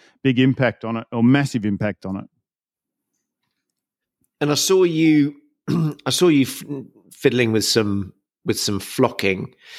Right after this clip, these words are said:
Speaker 2: Um, did you, were you having to make sort of major adjustments and changes, or was it sort of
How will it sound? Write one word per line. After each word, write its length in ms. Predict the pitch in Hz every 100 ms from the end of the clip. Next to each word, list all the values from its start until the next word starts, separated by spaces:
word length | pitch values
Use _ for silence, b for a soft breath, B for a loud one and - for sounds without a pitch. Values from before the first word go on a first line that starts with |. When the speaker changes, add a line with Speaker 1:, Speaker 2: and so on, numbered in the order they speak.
| B B B
Speaker 2:
Um, 460 | 110 117 120 123 131 _ _ _ _ _ _ _
did 160 | 156 156
you, 220 | 190 202
were 280 | 175 151 180
you 140 | 165 156
having 220 | 165 160
to 120 | 135
make 280 | 147 143 - -
sort 220 | - 143
of 240 | 127 113 _ _ _ _ _ _
major 440 | 127 139 156 139
adjustments 460 | 160 170 175 175 147
and 100 | 160
changes, 300 | 185 196 170
or 200 | 131 131
was 180 | 123 120
it 120 | 127
sort 200 | - 123
of 380 | 113 107 -